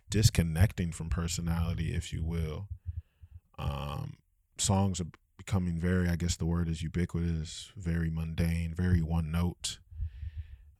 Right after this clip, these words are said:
There is a cottage industry around things like tight beats and, you know, artists sort of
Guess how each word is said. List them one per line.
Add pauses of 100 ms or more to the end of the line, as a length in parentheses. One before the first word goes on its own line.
There
is
a (340)
cottage
industry
around
things
like (100)
tight (120)
beats
and, (140)
you
know, (120)
artists
sort
of